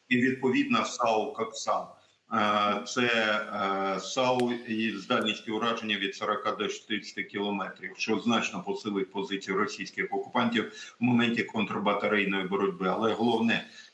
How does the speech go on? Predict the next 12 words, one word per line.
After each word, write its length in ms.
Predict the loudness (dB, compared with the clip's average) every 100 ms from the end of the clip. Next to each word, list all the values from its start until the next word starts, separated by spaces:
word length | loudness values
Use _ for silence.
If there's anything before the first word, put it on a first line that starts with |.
| _
те, 180 | 0 2
що 320 | 0 0 2
наразі, 680 | 4 4 2 0 -2 -2 -2
за 240 | 0 0
даними 460 | 0 -2 0 -2 -2
Головного 400 | 0 0 0 -2
управління 480 | -2 0 0 0
розвідки 400 | 0 0 -2 -4
Міністерства 600 | -4 -4 -6 -10 -10 -4
оборони, 340 | 0 2 2 0 0
планується 500 | 2 4 4 0 -4
передача, 600 | -2 0 2 0 -2